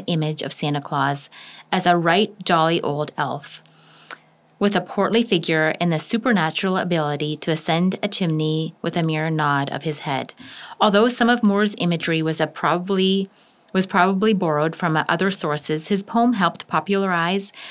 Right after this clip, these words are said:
the now familiar image of a Saint Claus, or a Santa Claus, who flew from house to house on Christmas Eve in a miniature sleigh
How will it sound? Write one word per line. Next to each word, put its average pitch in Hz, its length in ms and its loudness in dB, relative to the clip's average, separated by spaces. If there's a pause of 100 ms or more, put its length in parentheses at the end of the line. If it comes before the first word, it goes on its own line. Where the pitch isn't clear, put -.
(220)
the 180 60 2
now 180 340 4
familiar 165 540 0
image 147 460 -2
of 160 120 -2
a 170 40 0
Saint 156 460 -4
Claus, 120 560 -8 (180)
or 175 60 4
a 180 60 2
Santa 170 280 0
Claus, 135 460 -2 (440)
who 208 120 6
flew 233 260 2
from 233 180 0
house 208 280 2
to 233 140 -2
house 151 440 -2
on 170 140 -2
Christmas 160 420 -6
Eve 147 440 -4 (260)
in 175 140 2
a 160 40 2
miniature 208 440 2
sleigh 151 560 -2